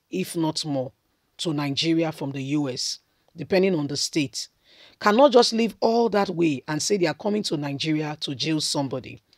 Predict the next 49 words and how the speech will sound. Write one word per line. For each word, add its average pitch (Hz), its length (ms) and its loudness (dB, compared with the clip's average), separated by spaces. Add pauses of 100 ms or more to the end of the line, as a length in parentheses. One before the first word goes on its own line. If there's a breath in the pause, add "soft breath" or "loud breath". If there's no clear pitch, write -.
(440 loud breath)
In 165 120 0
case 247 240 8
you 202 60 8
are 175 60 6
just 208 220 6
hearing 190 260 8
of 160 180 0
Hush 185 240 4
Puppy, 180 460 -4 (340 soft breath)
Hush 226 240 4
Puppy 214 300 2
is 151 120 -4
the 147 140 -2
guy, 175 460 2
is, 160 160 -2
that's 190 260 2
his, 151 240 -6
um, 139 320 -2
I 156 60 -4
mean, 147 260 0
by 143 160 -2
the 139 80 -6
way, 147 140 0
we 139 120 -2
call 160 240 0
it 143 140 -4
guy 135 220 -4
name, 135 260 -4
right? 139 420 -4 (520 soft breath)
Or 151 340 4
stage 165 460 4
name 156 260 2
or 143 240 -4
whatever 151 340 -2
name 147 200 0
you 131 80 -6
want 143 180 -4
to 139 60 -8
call - 280 -6
it. - 260 -12 (340 soft breath)
Hush 311 260 4
Puppy 233 280 4
has 156 200 2
in-, 147 240 -2 (100)
has 151 440 -2
indicted 175 840 2 (260 soft breath)
Nigeria's 180 600 4
celebrated - 840 0
cop, - 280 0